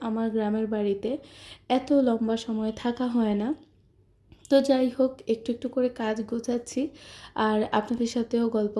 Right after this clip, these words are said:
করা শুরু করেছি। কাজের ফাঁকে ফাঁকে গল্প করতে ভালোই লাগে, তাই না? তো এই তো এখানে আমি কাজগুলো গোছাচ্ছি একটু একটু করে, আর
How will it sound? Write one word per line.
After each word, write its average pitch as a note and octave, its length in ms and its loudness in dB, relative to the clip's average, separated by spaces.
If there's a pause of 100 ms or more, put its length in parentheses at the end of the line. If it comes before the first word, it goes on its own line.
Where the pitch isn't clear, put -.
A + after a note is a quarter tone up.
করা A3+ 180 2
শুরু C4 300 4
করেছি। A3 460 0 (480)
কাজের C#4 360 6
ফাঁকে D4+ 280 2
ফাঁকে C#4+ 340 0
গল্প A3+ 340 2
করতে A#3+ 280 0 (120)
ভালোই A#3+ 320 4
লাগে, G3+ 320 0
তাই G3+ 280 -4
না? A3+ 140 0 (460)
তো - 120 -2
এই C#4+ 220 8
তো C#4 80 8 (220)
এখানে B3 300 2 (180)
আমি A#3+ 160 4 (160)
কাজগুলো A3 400 2
গোছাচ্ছি A3 480 0 (100)
একটু A3 220 -6
একটু A3 160 -6 (100)
করে, A3 220 -2 (120)
আর G#3+ 160 0